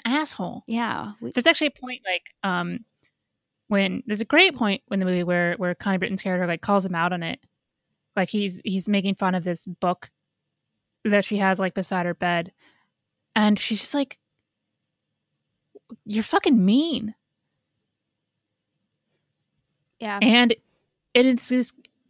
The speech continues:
Speaker 1: it's a great moment, one, because, yeah, he is. And it's such a, it's such a straightforward way to say it. Like, it, it's not like it, like,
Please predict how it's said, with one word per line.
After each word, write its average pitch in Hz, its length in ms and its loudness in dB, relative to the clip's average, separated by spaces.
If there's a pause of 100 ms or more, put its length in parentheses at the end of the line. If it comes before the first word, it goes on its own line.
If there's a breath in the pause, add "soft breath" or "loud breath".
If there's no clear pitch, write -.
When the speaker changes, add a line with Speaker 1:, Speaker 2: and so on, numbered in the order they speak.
Speaker 1:
it's 247 200 0
a 220 40 0
great 269 360 2
moment, 220 460 2
one, 254 200 6
because, 196 360 0
yeah, - 100 2
he 240 240 -2
is. 214 220 4
And 220 100 -2
it's 220 100 -4
such 294 180 0
a, - 140 0
it's 240 100 -4
such 294 200 0
a 240 200 2 (2250 soft breath)
straightforward 233 800 2
way 208 100 4
to 190 100 0
say 170 280 -6
it. - 120 -10 (1900)
Like, 220 140 4
it, 226 140 2
it's - 240 0
not 233 280 4
like 220 160 0
it, 220 300 0
like, 208 240 0